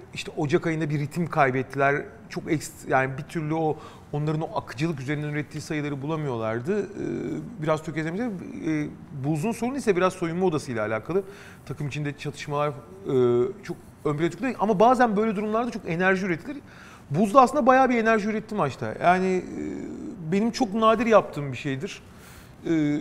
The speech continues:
çünkü yani o da oyunun bir parçası ve oyunu etkilese bile çok bahsetmeyiz ama bu maçın sonucunu da hakemler belirledi. Yani uzatmada öyle saçma sapan dört ta-, beş tane öyle saçma düdük çalındı ki.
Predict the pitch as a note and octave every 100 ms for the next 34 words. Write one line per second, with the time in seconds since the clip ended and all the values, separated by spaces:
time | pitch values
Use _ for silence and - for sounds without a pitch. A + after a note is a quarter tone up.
0 | - - G3 G3 G3 - - C#3 E3 F#3
1 | G3 F3 F3+ F3+ E3+ - E3 D#3+ F3+ -
2 | E3 D#3 D#3+ E3+ - E3 E3+ F#3 C#3 C#3+
3 | E3 - - B2+ D3 D3 D#3+ G3 F#3+ B2+
4 | C3+ E3+ F3 F3+ - D#3+ E3 F3+ A2+ C3
5 | C3 C#3 A2 G2+ D2+ D#2 G#2+ G#2+ A#2+ G#2+
6 | - - - - - - - D3 A#2 D3+
7 | F3+ F3 F#3 C#3+ C3 F#3 A3+ F3+ - E3+
8 | D#3 D#3 D3+ D#3+ D#3 D#3+ - - C3 A#3+
9 | - F3+ D3+ D3 E3+ G#3 E3+ - D#3 C#3
10 | C#3+ - D3 D3 F3+